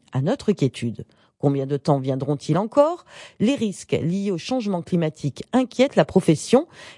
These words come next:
Les marais sont certes protégés des fortes marées par une digue de vingt-sept kilomètres entre Bas-sur-Mer et la Turballe, mais ils se situent quatre mètres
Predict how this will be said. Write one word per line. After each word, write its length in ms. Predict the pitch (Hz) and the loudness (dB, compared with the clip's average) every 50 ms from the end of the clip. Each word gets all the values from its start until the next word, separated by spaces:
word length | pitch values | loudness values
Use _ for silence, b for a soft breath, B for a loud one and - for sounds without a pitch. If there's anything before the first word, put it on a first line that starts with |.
| B - | B 4
Les 100 | 175 196 | 6 6
marais 240 | 233 254 247 320 349 | 6 4 0 -2 -4
sont 140 | - 285 254 | -4 -6 -4
certes 340 | - - 330 330 - - 214 | 0 0 0 2 2 2 2
protégés 560 | - - - 339 339 - 262 240 175 170 151 | 2 2 2 2 4 4 0 0 0 -2 -2
des 100 | 143 156 | -2 -4
fortes 340 | - - - 330 - - 277 | -2 0 -2 -2 0 0 0
marées 360 | 247 233 208 190 143 143 131 | 0 0 -2 -4 -4 -6 -2
par 200 | - 147 135 143 | 0 0 0 0
une 160 | 147 147 143 | 0 -2 -4
digue 400 | 127 131 165 165 127 110 131 - - | -4 -4 -4 -2 0 0 -2 -2 0
de 100 | - 135 | 0 0
vingt-sept 480 | 135 120 165 208 233 - - 226 190 - | 2 2 0 0 0 -2 -4 -4 -4 -2
kilomètres 540 | - 185 170 170 160 151 139 139 - - - | 0 0 2 2 0 0 -4 -4 -6 -8 -8
entre 220 | 135 - - 143 | -8 0 0 0
Bas-sur-Mer 720 | 135 120 135 131 135 - - 196 196 226 240 262 294 339 330 - _ - | 2 4 2 2 2 0 -2 -2 0 0 -2 -2 -4 -6 -8 -12 _ 0
et 80 | - 139 | 0 2
la 140 | 139 127 | 2 0
Turballe, 500 | - - 220 208 202 220 240 285 339 359 349 B B B B B B B | 0 0 0 2 2 0 0 0 -2 -4 -6 B B B B B B B
mais 180 | - 202 214 190 | 2 2 2 2
ils 140 | 226 311 339 | 0 -4 -6
se 160 | - - 277 | -4 -4 -4
situent 440 | 240 - 247 220 - - 320 359 359 - _ | -2 -2 -4 -4 4 4 4 4 4 -2 _
quatre 340 | - 359 392 - - - 285 | 0 0 0 2 2 2 2
mètres 420 | 254 240 208 233 285 - - - | 2 2 -2 -4 -6 -8 -14 -20